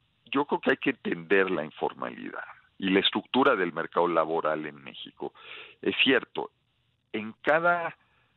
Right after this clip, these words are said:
momento del tiempo, en promedio, el cincuenta y cinco por ciento de la, eh, del mercado laboral está en el sector informal y el cuarenta y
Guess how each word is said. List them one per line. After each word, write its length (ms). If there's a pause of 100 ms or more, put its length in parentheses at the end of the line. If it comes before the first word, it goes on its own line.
(180)
momento 500
del 140
tiempo, 420
en 100
promedio, 640
el 160
cincuenta 480
y 140
cinco 280
por 240
ciento 540
de 160
la, 400 (540)
eh, 180 (160)
del 180
mercado 360
laboral 540
está 200
en 120
el 80
sector 440
informal 640 (500)
y 120
el 100
cuarenta 420
y 80